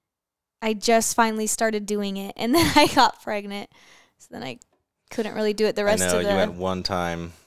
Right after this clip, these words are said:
Speaker 1: rest of the season with you guys, and then all his siblings started doing it, except for Ariel. But anyway, hopefully one day we'll have the whole, the whole gang going, but
Speaker 2: Yeah, when you're, once you're recovered from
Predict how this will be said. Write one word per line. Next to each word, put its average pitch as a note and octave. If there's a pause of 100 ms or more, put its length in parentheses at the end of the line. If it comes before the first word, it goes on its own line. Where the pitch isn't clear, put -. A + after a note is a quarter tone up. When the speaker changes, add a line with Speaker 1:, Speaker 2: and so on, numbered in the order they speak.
(160)
Speaker 1:
rest A3
of G#3
the G#3
season G#3
with G3+
you G#3
guys, G3+
and G3+
then G3+
all G3+
his G#3+
siblings C#4+
started G3+
doing F#3+
it, F#3 (120)
except -
for -
Ariel. G3+
But G3 (420)
anyway, G#3 (280)
hopefully A#3
one G#3
day G3
we'll G3
have G3
the G3+
whole, G3+ (120)
the G#3+
whole G#3
gang G3+
going, F#3+
but F#3+ (520)
Speaker 2:
Yeah, A2
when G2+
you're, G2 (800)
once G2+
you're F#2+
recovered E2+
from E2